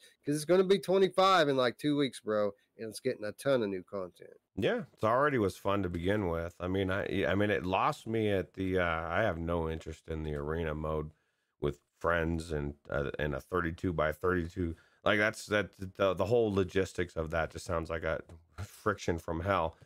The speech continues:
Speaker 2: But the fact that I could maybe play a versus mode where I could actually play the normal game and, um, kinda like a Tetris style where you're, like, the w-, better you're doing, you're throwing extra crap at the other player. That could be fun,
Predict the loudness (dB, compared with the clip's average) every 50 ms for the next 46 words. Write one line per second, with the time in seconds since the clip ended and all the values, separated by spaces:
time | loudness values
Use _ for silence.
0 | _ _ _ _ 0 2 2 0 -4 -4 -2 -2 -2 -2 0 -2 -2 -2 -2 -2
1 | -2 0 2 2 2 2 2 -2 -4 -4 -2 0 0 0 0 0 0 -2 -2 -2
2 | -4 -6 -10 -6 -4 -4 -2 -2 -2 -2 -4 -4 -4 -4 -4 -2 -4 -6 -10 -8
3 | -4 -2 -2 -2 -2 -4 -6 -4 -4 -4 -4 -8 _ _ _ _ _ _ 2 2
4 | 4 4 2 2 4 4 4 4 2 2 0 0 0 0 2 2 2 2 2 0
5 | 0 -2 -6 -12 _ _ _ _ _ _ _ 0 0 0 0 0 2 2 2 0
6 | -2 -4 -4 -4 -4 -2 0 -2 -2 -4 -10 -8 -2 -2 -2 -2 -2 -8 -8 -8
7 | -4 -2 0 0 2 0 0 0 0 -2 -2 0 0 0 -2 -2 -4 -6 -4 -2
8 | -2 -2 -2 -6 -4 -4 -4 -4 0 2 2 2 2 2 2 2 2 2 2 2
9 | 2 4 4 2 2 2 0 0 -2 0 2 2 2 4 2 0 0 -2 -4 -10
10 | -12 -6 0 0 2 2 0 -2 -6 -10 -6 -2 -2 0 0 0 -2 -2 _ 0
11 | 0 2 0 2 2 2 0 0 -2 -6 -6 -6 -6 -8 -8 -8 -8 -8 -10